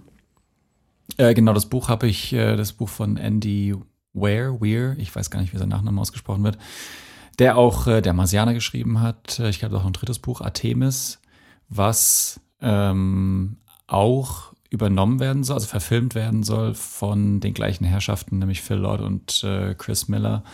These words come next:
die Project Hail Mary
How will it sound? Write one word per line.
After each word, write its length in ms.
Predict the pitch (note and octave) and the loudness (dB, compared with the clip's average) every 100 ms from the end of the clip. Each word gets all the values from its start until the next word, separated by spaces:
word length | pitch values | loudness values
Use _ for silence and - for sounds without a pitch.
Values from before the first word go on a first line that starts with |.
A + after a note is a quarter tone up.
| - - - - _ _ _ _ _ _ - | -20 -20 -20 -20 _ _ _ _ _ _ -6
die 920 | G2 F#2+ F#2+ G2 F#2+ F#2+ F#2+ F#2+ F#2 - | -2 -2 -2 -2 0 0 -2 -2 -4 -4
Project 320 | F#2 F#2+ - | -6 -6 -4
Hail 80 | F2 | -2
Mary 580 | F2+ G2+ A#2+ B2+ C3+ | 0 0 2 2 0